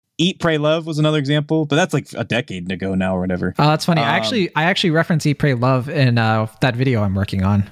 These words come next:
Speaker 2: Um,
Speaker 1: Oh, really? Um,
Speaker 2: <laughs>
Speaker 1: but the one I think I've, I've heard a couple comparisons to this book and this film. With this one, I, I think it's only because of a recency bias, but Hillbilly Elegy is the one that I keep hearing compared to this film.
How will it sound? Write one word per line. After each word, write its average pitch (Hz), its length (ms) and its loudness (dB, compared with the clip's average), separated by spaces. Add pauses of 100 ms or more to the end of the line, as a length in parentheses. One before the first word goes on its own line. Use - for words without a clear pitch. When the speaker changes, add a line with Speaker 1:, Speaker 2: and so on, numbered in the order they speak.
(160)
Speaker 2:
Um, 110 240 4
Speaker 1:
Oh, 117 40 4
really? 151 160 0 (680)
Um, 120 560 0 (160)
Speaker 2:
<laughs> - 140 -2
Speaker 1:
but 175 120 0
the 190 120 2
one 277 360 2
I 247 100 4
think 233 220 -2 (160)
I've, 175 200 0
I've 185 160 0
heard 262 160 2
a 247 40 0
couple 202 200 0
comparisons 165 680 0
to 180 640 2 (440)
this 147 220 2
book 165 340 0
and 143 80 2
this 135 140 -2
film. 160 460 -2
With 131 120 -2
this 151 160 0
one, 170 140 2
I, 143 260 0
I 143 180 0
think 208 180 -2
it's 156 80 0
only 160 200 4
because 143 260 -2
of 110 120 -2
a 107 60 -6
recency 135 500 2
bias, 151 540 0
but 107 400 0 (120)
Hillbilly 143 400 0
Elegy 151 520 0 (640)
is 117 160 2
the 127 60 -2
one 139 160 2
that 139 60 2
I 135 60 -2
keep 143 220 -6
hearing 139 220 0
compared 135 500 -2
to - 80 -2
this 135 140 0
film. 151 460 -2